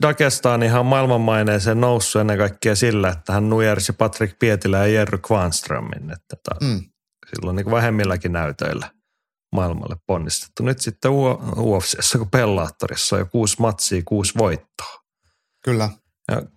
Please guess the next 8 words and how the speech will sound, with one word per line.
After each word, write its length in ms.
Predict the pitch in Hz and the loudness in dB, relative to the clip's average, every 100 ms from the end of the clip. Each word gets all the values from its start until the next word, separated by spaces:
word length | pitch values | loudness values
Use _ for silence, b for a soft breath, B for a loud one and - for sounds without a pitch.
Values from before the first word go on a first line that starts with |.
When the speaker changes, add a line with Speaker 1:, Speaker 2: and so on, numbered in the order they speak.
| _ _ - | _ _ -2
Speaker 1:
katsotaan 440 | 117 113 98 98 87 | 0 2 2 0 0
tuosta 340 | 113 104 - 101 | 0 0 0 -2
tota, 420 | 101 113 110 - 87 90 B _ _ _ _ _ _ _ _ _ _ _ | 0 0 0 -2 -6 -10 B _ _ _ _ _ _ _ _ _ _ _
tosiaan 340 | 117 107 110 104 | 0 2 2 2
tota 200 | 110 113 | 0 2
turnausta 680 | 135 127 113 104 95 110 | 2 2 2 0 0 2
vedelty, 480 | 104 101 101 90 95 | 2 2 2 0 -2
niin 300 | 92 92 87 | 0 -2 -4